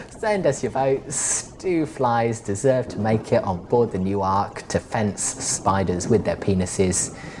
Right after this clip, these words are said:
and give Joe lots of chocolate? Or do they deserve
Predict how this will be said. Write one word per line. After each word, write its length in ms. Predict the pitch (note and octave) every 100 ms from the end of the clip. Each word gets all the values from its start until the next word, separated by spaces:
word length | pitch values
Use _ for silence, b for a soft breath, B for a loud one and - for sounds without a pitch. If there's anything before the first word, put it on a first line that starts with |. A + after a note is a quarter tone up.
| B
and 280 | - F3 F2+ -
give 400 | G2 F#2+ - -
Joe 240 | G2 F2
lots 300 | F#2 F2+ -
of 180 | F2 -
chocolate? 800 | - B2 - C3 A#2 - - - B B B B B B B B B B B B - -
Or 640 | F#3 G3+ F3+ G#2+ A2 G3 F#3+ B B B B B B B - - C3
do 140 | D3
they 160 | C3 B2+
deserve 680 | A#2+ G#2 G2+ G2+ G2 -